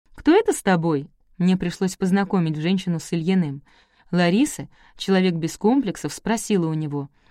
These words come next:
"Наверное, пойдёте ужинать? Можно с вами? Кушать хочется, а одной в кафе грустно. И я девушка красивая, мужчины пристают". "Как тебе такое?"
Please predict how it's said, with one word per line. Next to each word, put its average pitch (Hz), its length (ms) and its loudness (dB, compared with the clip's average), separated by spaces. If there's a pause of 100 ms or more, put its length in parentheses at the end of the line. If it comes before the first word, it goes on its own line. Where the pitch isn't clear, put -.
(120)
"Наверное, 214 600 2
пойдёте 190 440 0
ужинать? 254 400 0
Можно 285 300 2
с - 100 -6
вами? 151 340 0 (300)
Кушать 269 320 0
хочется, 160 560 -4 (260)
а 175 140 6
одной 180 260 4
в 202 60 -4
кафе 190 280 -2
грустно. 185 500 -2 (320)
И 190 80 2
я 160 280 2
девушка 175 440 -2
красивая, 185 580 0
мужчины 185 440 0
пристают". 185 680 -2 (460)
"Как 196 200 0
тебе 165 220 0
такое?" 156 560 -6